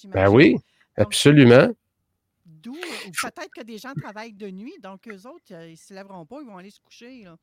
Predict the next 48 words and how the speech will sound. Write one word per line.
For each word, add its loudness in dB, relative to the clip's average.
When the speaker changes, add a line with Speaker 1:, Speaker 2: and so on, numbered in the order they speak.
Speaker 2:
Ouais. 2
Faut, -2
faut 0
Speaker 1:
Ils 4
doivent 2
Speaker 2:
tenir 2
Speaker 1:
vraiment 4
Speaker 2:
compte 4
de 4
Speaker 1:
intégrer 2
Speaker 2:
ça. -2
Speaker 1:
ces -20
rituels-là. -20
Speaker 2:
T'as, 6
t'as 4
entièrement 4
raison, 6
Manon. 6
Faut 2
en 6
tenir 2
compte. 4
Il 2
faut 0
aussi 0
tenir 4
compte 6
de 4
ce -8
qui 2
est 6
requis. 2
Si 0
je 2
suis 4
une 6
bébite 4
de 4
nuit, 6
comme 4
on 4
dit, 0
comme 4
beaucoup 0
de 2
gens 4
en 4
informatique 2